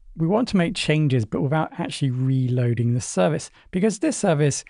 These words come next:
is probably running twenty-four seven, and we don't want to interrupt the service while we're making those changes, potentially. So, uh, let's go for a change. So let's go for, let's change this to, for example, two,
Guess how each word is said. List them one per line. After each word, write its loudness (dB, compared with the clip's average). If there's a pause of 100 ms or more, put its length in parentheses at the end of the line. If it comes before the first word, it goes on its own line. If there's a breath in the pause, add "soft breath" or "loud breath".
(140 loud breath)
is -2
probably 2
running 2
twenty-four 2
seven, 0 (320 loud breath)
and 4
we 4
don't 2
want 2
to -6 (100)
interrupt 0
the 2
service -2 (240 loud breath)
while 2
we're 4
making 2
those 0
changes, 2
potentially. -2 (500 loud breath)
So, 4
uh, -18
let's -2
go 0
for 2 (1400)
a 2
change. 0
So 2
let's 0
go 0
for, 0 (520)
let's -4
change 2
this -2
to, 0
for -4
example, 0
two, 0